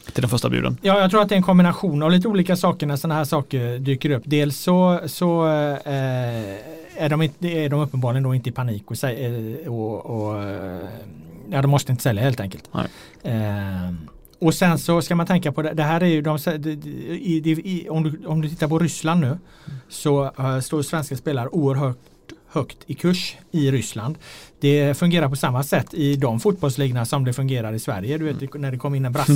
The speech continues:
Speaker 2: här, va?
Speaker 1: <laughs> Ja.
Speaker 2: Då skulle alla värva brassar.
Speaker 1: Mm.
Speaker 2: Nu har, har du ett par svenskar som har gjort jävligt bra avtryck i Ryssland. Jordan Larsson,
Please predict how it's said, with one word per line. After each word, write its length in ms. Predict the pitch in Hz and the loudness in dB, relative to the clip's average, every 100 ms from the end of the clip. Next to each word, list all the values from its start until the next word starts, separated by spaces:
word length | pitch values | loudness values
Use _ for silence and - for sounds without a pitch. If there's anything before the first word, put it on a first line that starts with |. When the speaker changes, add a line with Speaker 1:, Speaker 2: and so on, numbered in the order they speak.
| 117 | 6
Speaker 2:
här, 120 | 156 | 6
va? 40 | 120 | 6
Speaker 1:
<laughs> 20 | |
Ja. 260 | 139 131 - | 6 4 -2
Speaker 2:
Då 80 | 139 | -2
skulle 160 | 170 | 0
alla 140 | 147 127 | 2 2
värva 260 | 139 151 | 2 0
brassar. 340 | 170 147 - - | 0 -2 -4 -8
Speaker 1:
Mm. 180 | 127 120 135 - | -6 -4 -6 -2
Speaker 2:
Nu 120 | 147 | 2
har, 360 | 156 185 208 | 4 6 6
har 200 | 196 202 | 6 6
du 180 | 170 165 | 6 4
ett 120 | 156 | 2
par 80 | - | -2
svenskar 500 | 151 180 131 - 165 | 0 0 0 0 0
som 120 | 180 208 | 2 2
har 40 | |
gjort 160 | 208 180 | 2 2
jävligt 320 | 185 139 131 | 2 2 -2
bra 280 | 143 147 127 | 0 0 2
avtryck 720 | 147 110 - 175 214 - - | 2 0 -2 -2 -2 -6 -6
i 180 | 214 156 | 0 2
Ryssland. 440 | 143 - 120 117 | 0 -2 -4 -2
Jordan 280 | 127 123 123 | 0 0 0
Larsson, 580 | 113 104 - 156 175 | 0 -2 -4 2 2